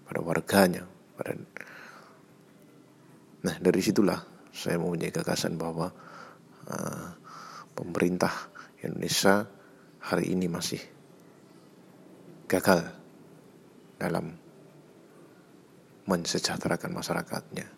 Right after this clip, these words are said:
ketika pandemi ini berjalan cukup lama.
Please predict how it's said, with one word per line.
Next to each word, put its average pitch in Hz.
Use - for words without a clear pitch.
ketika -
pandemi 87
ini -
berjalan 90
cukup -
lama. -